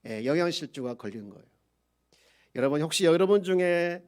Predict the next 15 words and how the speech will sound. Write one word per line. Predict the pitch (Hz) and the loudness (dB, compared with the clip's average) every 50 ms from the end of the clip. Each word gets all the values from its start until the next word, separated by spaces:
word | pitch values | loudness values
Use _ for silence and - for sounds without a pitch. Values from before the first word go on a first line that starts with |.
| _ _ _ _ _ _ _ | _ _ _ _ _ _ _
다이어트를 | - - 156 180 196 190 190 180 180 180 175 | -6 -2 0 0 0 0 -2 -4 -4 -4 -4
계획하시고 | - 151 160 165 170 160 160 160 156 156 - 165 165 156 160 156 151 151 151 147 147 147 160 - _ _ _ _ _ _ _ _ _ _ _ _ - | -4 -4 -2 -2 -2 -2 -4 -4 -4 -4 -6 -8 -6 -4 -4 -4 -4 -4 -6 -8 -8 -10 -12 -18 _ _ _ _ _ _ _ _ _ _ _ _ -6
또 | 160 165 | -6 -6
다이어트 | 160 - 151 160 190 202 196 196 180 185 156 | -4 -2 0 2 2 2 2 -2 -8 -10 -10
중에 | - 175 180 185 170 | -6 -4 -4 -2 0
있는 | 156 170 185 185 185 180 | 0 0 0 0 0 0
분이 | 185 - 165 170 165 | -2 -4 -4 -4 -2
계시다고 | 147 147 139 135 156 143 151 143 131 | -2 -2 -4 -4 -4 -4 -4 -4 -4
하면 | 110 165 185 165 139 127 123 135 151 170 185 190 185 _ _ _ _ _ _ | -6 -6 -4 -4 -4 -2 -4 -4 -4 -4 -6 -8 -12 _ _ _ _ _ _
절대로 | - - - 180 202 240 269 - - _ _ _ - 214 208 202 196 196 | -16 -8 -2 0 0 0 0 -4 -10 _ _ _ 0 2 2 2 0 -2
밥을 | 196 - - 139 139 151 165 170 180 190 196 190 190 - _ _ _ _ _ _ _ | -4 -8 -10 -8 -4 -2 -2 0 0 0 -2 -4 -10 -20 _ _ _ _ _ _ _
굶으면서 | - - - 170 185 190 202 202 202 196 190 180 165 160 139 160 | -16 -6 -2 0 0 0 0 0 0 0 2 0 0 0 -2 -6
다이어트하지 | 160 - 123 123 127 127 - 127 117 - 131 | -6 -6 -6 -6 -6 -8 -8 -12 -14 -12 -14
마시기 | 117 104 95 - - 110 104 | -14 -14 -16 -16 -18 -18 -18
바랍니다. | 101 92 87 92 _ | -18 -20 -20 -20 _